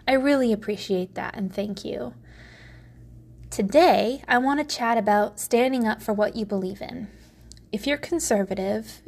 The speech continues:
do people know you're conservative? And if they don't know, why not? And I'm not asking if people know Patriot two seven five with the dog profile picture is conservative.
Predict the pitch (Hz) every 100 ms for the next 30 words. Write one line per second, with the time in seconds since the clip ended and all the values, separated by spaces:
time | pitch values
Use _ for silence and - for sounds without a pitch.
0 | - - 247 294 294 302 302 285 247 220
1 | 226 254 240 185 - 202 - - - -
2 | - - - - 220 220 285 - 320 294
3 | 214 - 302 311 - 208 196 190 202 208
4 | - - - _ - 233 247 240 185 -
5 | - - - - _ - - - _ -
6 | 247 277 285 339 381 269 247 240 - 196
7 | 196 - - - 269 - 233 214 214 208
8 | 202 - 226 226 233 220 - - 262 240
9 | - 214 208 214 - 208 202 208 - 202
10 | 202 185 220 214 214 208 - 233 208 202
11 | 196 - - - 214 - - 202 - 202
12 | 202 196 202 - 226 -